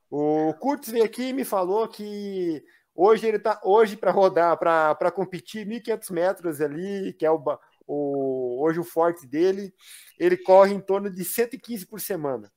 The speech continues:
O Maico, já outra pessoa, ele tá rodando em média de noventa quilômetros por semana.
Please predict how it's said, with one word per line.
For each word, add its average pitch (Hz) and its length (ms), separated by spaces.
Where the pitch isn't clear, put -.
O 208 100
Maico, 254 600
já 190 540
outra 143 280
pessoa, 220 720
ele 185 120
tá 202 120
rodando 202 340
em 226 40
média 202 280
de 202 80
noventa 202 480
quilômetros 196 360
por 196 120
semana. 131 480